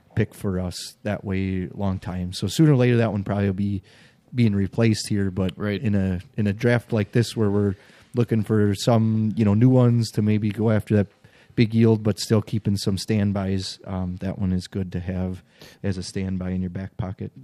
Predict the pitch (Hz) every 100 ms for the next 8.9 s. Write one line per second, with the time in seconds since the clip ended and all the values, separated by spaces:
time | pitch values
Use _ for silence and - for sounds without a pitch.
0 | - - 165 165 - 180 175 131 139 123
1 | 113 110 - 131 117 120 110 110 107 98
2 | 127 113 107 117 143 135 120 - 120 101
3 | 107 113 120 110 101 107 110 107 139 143
4 | 143 113 113 123 123 127 104 101 - 113
5 | 107 107 107 113 82 98 92 - _ 110
6 | - 107 101 95 - 92 92 95 - 92
7 | 85 - _ _ - 107 107 110 - 98
8 | 95 - 87 90 90 90 82 78 85